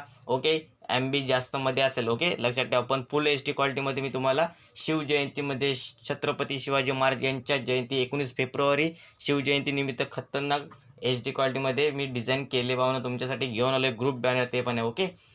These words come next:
तर इथे बघू शकता, साईज बघू शकता तुम्ही, विड्थ आहे, ओके, विड्थ आहे दहा आणि हाईट आहे, भावांनो, सात.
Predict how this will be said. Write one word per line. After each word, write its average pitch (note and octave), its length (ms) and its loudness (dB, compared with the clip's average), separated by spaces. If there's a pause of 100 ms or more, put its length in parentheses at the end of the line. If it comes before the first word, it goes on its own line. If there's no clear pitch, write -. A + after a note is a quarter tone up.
(240)
तर - 40 0
इथे C3+ 200 2
बघू C#3 140 0
शकता, C#3+ 280 2
साईज C3 340 0
बघू C3+ 200 0
शकता C3+ 220 0
तुम्ही, C#3 320 0 (320)
विड्थ C3+ 300 2
आहे, C#3 260 4
ओके, C3 320 0 (520)
विड्थ C3+ 320 0
आहे C#3 320 4
दहा B2 380 4 (120)
आणि B2 180 0
हाईट A#2 320 2
आहे, A#2+ 100 2
भावांनो, A#2+ 360 0
सात. A2+ 400 0